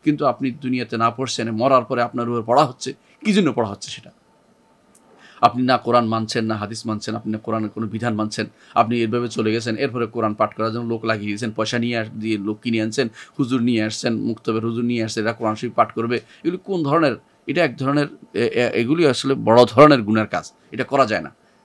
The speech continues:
তারপরে যোগ হয়েছে, তারপরে যোগ হয়েছে কোরআন খতম মরার পরে। তারপরে এখন নতুন যোগ হয়েছে শুনলাম, এখন আপনার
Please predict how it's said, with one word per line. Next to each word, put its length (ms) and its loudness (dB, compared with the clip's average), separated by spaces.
তারপরে 440 6
যোগ 240 6
হয়েছে, 540 6
তারপরে 360 8
যোগ 140 0
হয়েছে 200 -2
কোরআন 300 -2
খতম 300 -10
মরার 240 2
পরে। 220 -14
তারপরে 380 10
এখন 220 6
নতুন 300 0
যোগ 200 0
হয়েছে 260 -2
শুনলাম, 340 -2
এখন 140 -2
আপনার 240 -2